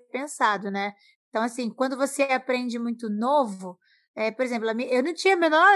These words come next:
eu nem sabia o que que era ser fluente, eu não sabia nem o que que era essa palavra na minha vida, entendeu? Eu ia pro curso de inglês porque depois a minha avó me levava pra comer pão de queijo, eu adorava comer pão de queijo depois da aula de inglês, era a minha diversão. Então, assim,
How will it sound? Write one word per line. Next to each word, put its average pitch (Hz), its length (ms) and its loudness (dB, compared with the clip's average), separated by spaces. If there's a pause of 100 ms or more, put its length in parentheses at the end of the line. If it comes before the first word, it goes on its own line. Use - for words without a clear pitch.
eu 294 200 2
nem 359 120 -2
sabia 359 300 2
o - 20 -8
que 359 140 -4
que 339 100 -4
era 330 160 4
ser 320 200 -4 (140)
fluente, 294 600 0
eu 240 100 0
não 269 80 -8
sabia 269 260 -4
nem 269 200 -4
o - 20 -8
que 285 120 -4
que 294 80 0
era 294 100 4
essa 302 160 0
palavra 226 640 6
na 208 60 -4
minha 208 200 -2
vida, 190 320 -10 (460)
entendeu? 226 400 0
Eu 226 180 0
ia 254 140 4
pro 311 160 -6
curso 311 260 -2
de 285 80 -4
inglês 285 400 0
porque 349 280 -2
depois 302 420 2
a 330 60 -2
minha 320 120 2
avó 294 160 2
me 302 120 -4
levava 294 320 2
pra 302 140 0
comer 311 220 -6
pão 320 160 -4
de 330 120 -8
queijo, 254 460 2
eu 208 160 0
adorava 262 480 2
comer 277 220 -6
pão 247 200 -6
de 233 120 -8
queijo 233 240 0
depois 214 220 -4
da 208 140 4
aula 202 140 0
de 202 80 -6
inglês, 202 300 -4 (380)
era 262 160 2
a - 20 -2
minha 349 160 0
diversão. 294 880 4 (380)
Então, 269 320 0
assim, 294 440 -2